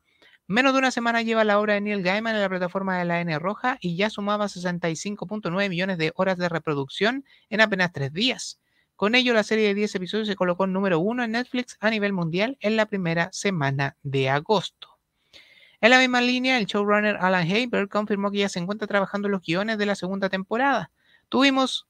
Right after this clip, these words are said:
una sala de escritores para la temporada dos y ahora estoy trabajando en los guiones.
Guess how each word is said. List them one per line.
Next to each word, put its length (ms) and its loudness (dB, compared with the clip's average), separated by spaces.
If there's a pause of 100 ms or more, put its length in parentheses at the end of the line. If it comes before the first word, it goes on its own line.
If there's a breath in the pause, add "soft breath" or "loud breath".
una 180 2
sala 220 6
de 80 6
escritores 380 0
para 180 2
la 40 4
temporada 360 2
dos 260 0
y 140 0
ahora 160 4
estoy 180 -2
trabajando 460 -2
en 60 0
los 100 -2
guiones. 480 -2